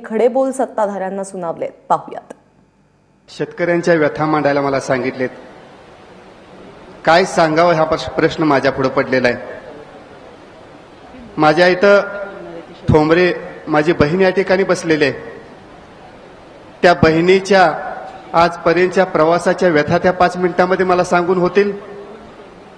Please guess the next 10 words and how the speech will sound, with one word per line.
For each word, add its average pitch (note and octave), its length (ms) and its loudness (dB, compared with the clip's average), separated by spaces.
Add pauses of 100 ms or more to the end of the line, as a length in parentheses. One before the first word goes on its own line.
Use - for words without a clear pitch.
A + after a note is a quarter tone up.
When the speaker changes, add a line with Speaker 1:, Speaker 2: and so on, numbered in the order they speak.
(560)
Speaker 2:
एकतीस F3+ 520 2
वर्षापूर्वी G#3 880 4
यवतमाळ G3+ 540 6
जिल्ह्यामध्ये G3 720 4
चिलगव्हाण G3 720 4
गावी F#3+ 300 4
साहेबराव G3 680 4
करपे F#3+ 460 2
नावाच्या F#3 540 4
शेतकऱ्यानं F3 720 2